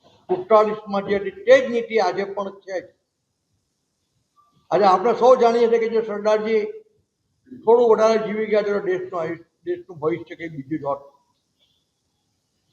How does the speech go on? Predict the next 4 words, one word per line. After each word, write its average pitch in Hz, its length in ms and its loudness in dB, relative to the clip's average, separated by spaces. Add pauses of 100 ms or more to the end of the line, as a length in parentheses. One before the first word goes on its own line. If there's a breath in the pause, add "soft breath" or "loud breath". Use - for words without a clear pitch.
(340)
જુનાગઢ, 180 560 2
જોધપુર 180 480 -4
અને 180 100 -4
હૈદરાબાદના 180 760 -2